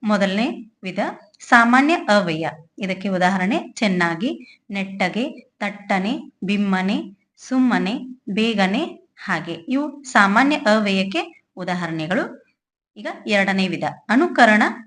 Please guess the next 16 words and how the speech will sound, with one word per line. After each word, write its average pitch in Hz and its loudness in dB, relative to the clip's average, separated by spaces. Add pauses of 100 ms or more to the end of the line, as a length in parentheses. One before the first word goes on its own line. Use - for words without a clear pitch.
(160)
ಅವ್ಯಯ. 175 0 (1120)
ಇದಕ್ಕೆ 190 -10
ಉದಾಹರಣೆಗಳು 185 -2
ಜುಳುಜುಳು, 196 0 (380)
ಪಟಪಟ, 190 -6 (460)
ದಗದಗ, 180 -2 (560)
ಸುಯ್ಯನೆ, 214 -2 (440)
ದಡದಡ, 165 0 (600)
ಡನಡನ. 160 -6 (280)
ಇವು 254 -4
ಅನುಕರಣ 220 4 (440)
ಅವ್ಯಯಕ್ಕೆ 190 -4
ಉದಾಹರಣೆಗಳು. 175 -4 (640)
ಮೂರನೇ 180 -2
ವಿಧ 175 -2 (260)
ಭಾವಸೂಚಕ 220 2